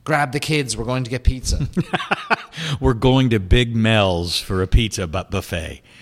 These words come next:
Speaker 1: But Dad, at seven o'clock in the morning.
Speaker 2: <laughs> And you're in your robe, smoking.
Speaker 1: So social discovery is that next phase where we say, "Okay, Big Mel and your pizza,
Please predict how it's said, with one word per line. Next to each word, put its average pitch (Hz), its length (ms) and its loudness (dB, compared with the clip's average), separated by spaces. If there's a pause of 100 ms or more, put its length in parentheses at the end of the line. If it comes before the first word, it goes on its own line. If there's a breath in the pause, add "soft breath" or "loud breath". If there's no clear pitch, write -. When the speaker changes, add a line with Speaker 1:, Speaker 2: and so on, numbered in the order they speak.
(140 loud breath)
Speaker 1:
But 143 160 -4
Dad, 156 260 2
at 127 100 -6
seven 156 260 0
o'clock 151 280 0
in 156 80 -2
the 127 160 0
morning. 139 280 0
Speaker 2:
<laughs> - 60 -2 (580 loud breath)
And 135 120 4
you're 139 120 4
in 131 180 6
your 135 180 6
robe, 117 600 4
smoking. 107 720 0
Speaker 1:
So - 160 0
social 160 400 2
discovery 131 720 2 (300 loud breath)
is 131 200 0
that 120 200 0
next 123 260 -2
phase 117 340 0
where 120 240 2
we 120 360 -2
say, 139 180 0
"Okay, 147 300 0
Big 113 320 -2
Mel 120 320 -4
and 123 100 -6
your 110 100 -4
pizza, 127 640 -4